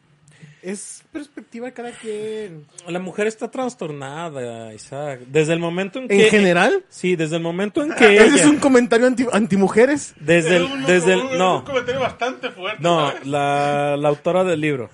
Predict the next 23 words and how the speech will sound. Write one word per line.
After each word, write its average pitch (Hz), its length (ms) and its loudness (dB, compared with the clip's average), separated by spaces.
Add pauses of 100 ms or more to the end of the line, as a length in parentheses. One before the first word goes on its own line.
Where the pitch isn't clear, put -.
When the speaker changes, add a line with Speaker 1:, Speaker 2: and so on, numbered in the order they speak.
(140)
Speaker 1:
¿Gigi 165 360 0
está 277 180 0
trastornada? 262 840 -2
Speaker 2:
Desde 165 280 4
el 170 80 0
momento 170 840 0
Speaker 1:
Ajá. 160 220 -6
Speaker 2:
en 165 180 2
que 165 200 0
dijo 180 360 0
Speaker 3:
Isaac, 214 240 -6
te 214 60 -14
acabas 220 320 -10
de 247 80 -8
ganar 190 300 -10
que 220 80 -16
te 214 100 -18
haga 202 200 -12
otra 196 260 -16
cosa - 140 -20
en 202 60 -18
los 190 100 -18
videos, 127 260 -16